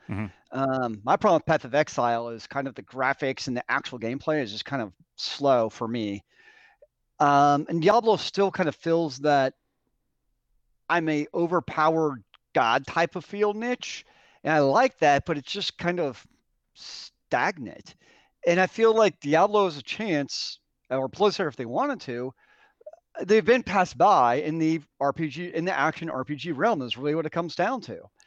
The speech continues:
Speaker 1: What? Because
Speaker 2: Uh,
Speaker 1: Activision likes money. They don't want innovation. They want money.
Speaker 2: Oh, no,
Speaker 1: They
Speaker 2: I'm not disagreeing.
Speaker 1: No, I
Speaker 2: And
Speaker 1: know, I
Speaker 2: it's
Speaker 1: did,
Speaker 2: just,
Speaker 1: but,
Speaker 2: it
Speaker 1: but
Speaker 2: sucks.
Speaker 1: I, and, and I totally agree. It's, but,
Speaker 2: 'Cause you have this
Speaker 1: but you c-,
Speaker 2: opportunity to,
Speaker 1: you could
Speaker 2: instead of rehashing Diablo two, come out with Diablo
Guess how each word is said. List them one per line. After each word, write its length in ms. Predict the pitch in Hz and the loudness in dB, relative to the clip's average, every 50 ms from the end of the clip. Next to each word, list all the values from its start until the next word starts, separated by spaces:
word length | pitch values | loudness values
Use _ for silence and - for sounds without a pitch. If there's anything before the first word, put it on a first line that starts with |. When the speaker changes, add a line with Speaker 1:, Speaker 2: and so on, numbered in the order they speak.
| _ - | _ -2
Speaker 1:
What? 200 | 135 156 185 - - | 0 0 0 0 2
Because 360 | - 139 143 151 156 160 143 | 2 4 8 10 8 8 8
Speaker 2:
Uh, 60 | 143 139 | 8 8
Speaker 1:
Activision 540 | 147 151 - 160 139 147 156 - 156 156 | 8 8 8 6 4 4 4 4 4 6
likes 240 | 147 143 139 - - | 8 6 6 6 4
money. 260 | 143 156 165 135 98 | 2 2 4 4 2
They 180 | 92 85 113 120 | 0 2 2 4
don't 300 | 107 139 143 139 - - | 6 6 6 6 4 0
want 320 | 123 113 123 147 156 156 - | -2 4 6 6 6 6 2
innovation. 720 | - 131 117 123 117 101 120 135 151 127 - 120 117 113 107 | -2 -2 0 0 0 4 4 4 4 2 -2 -4 -4 -2 0
They 140 | 107 107 | 0 0
want 220 | 107 110 117 117 - - | 2 0 -2 -2 -4 -6
money. 440 | 101 113 123 120 104 87 78 73 _ _ _ _ _ _ - | -2 0 2 2 0 0 -6 -12 _ _ _ _ _ _ 0
Speaker 2:
Oh, 80 | 294 339 | 2 2
no, 100 | 392 415 | 4 6
Speaker 1:
They 60 | 392 | 6
Speaker 2:
I'm 100 | 339 285 | 6 8
not 140 | 302 320 269 | 6 4 4
disagreeing. 640 | 269 226 - 175 135 - 311 330 254 180 165 165 180 | 2 -4 -6 -8 -8 -6 -4 -2 -2 0 0 2 6
Speaker 1:
No, 120 | 190 254 | 10 10
I 60 | 180 | 12
Speaker 2:
And 60 | 170 | 12
Speaker 1:
know, 80 | 240 240 | 12 10
I 80 | - - | 10 8
Speaker 2:
it's 100 | - - | 8 6
Speaker 1:
did, 60 | 175 | 6
Speaker 2:
just, 100 | 160 120 | 6 6
Speaker 1:
but, 140 | 160 160 - - - - | 6 4 4 4 -6 -2
Speaker 2:
it 160 | - 214 - | 2 4 6
Speaker 1:
but 140 | 156 170 - | 6 6 6
Speaker 2:
sucks. 440 | - 311 269 110 - - - - - | 6 4 4 4 0 -4 -4 4 4
Speaker 1:
I, 60 | 156 170 | 4 6
and, 180 | - 170 165 - - | 6 2 2 2 4
and 100 | 165 156 | 4 8
I 160 | 165 196 196 | 8 8 8
totally 400 | 190 _ - - 135 139 160 170 | 6 _ -2 2 4 4 4 4
agree. 200 | 156 - 240 214 | 2 2 2 2
It's, 160 | 135 - - | 2 0 -2
but, 240 | - 135 131 127 - _ - | 4 4 4 4 4 _ -2
Speaker 2:
'Cause 120 | 233 226 - | -2 0 4
you 80 | 226 | 2
have 80 | 233 226 | 2 4
this 100 | 226 208 | 4 2
Speaker 1:
but 40 | 190 | 2
you 60 | - | 4
c-, 80 | - 190 | 2 0
Speaker 2:
opportunity 640 | - - - 160 - 233 247 233 208 160 165 160 160 | 0 0 -2 -2 0 -2 -4 -4 -2 -2 0 -2 -2
to, 100 | 147 139 | 2 0
Speaker 1:
you 40 | 160 | 2
could 100 | 170 175 | 2 2
Speaker 2:
instead 240 | 190 - 190 208 196 | 0 2 2 2 2
of 140 | 180 139 131 | 0 -4 -4
rehashing 640 | 160 190 190 - 170 175 180 190 - - 165 139 | -4 -4 -4 -2 0 0 0 0 -2 -6 -8 -2
Diablo 400 | 131 156 160 175 175 180 175 165 | 2 4 4 4 4 2 -2 -6
two, 440 | - - 220 220 185 151 147 147 156 _ - _ _ - - _ _ _ _ _ _ - | -4 -2 0 0 0 0 0 -4 -6 _ -14 _ _ -20 -20 _ _ _ _ _ _ -2
come 200 | - 202 202 214 | -2 2 4 4
out 100 | 247 233 | 2 2
with 120 | 208 - | 0 -4
Diablo 480 | - 180 190 208 202 208 214 208 196 | 2 4 4 4 4 4 2 2 2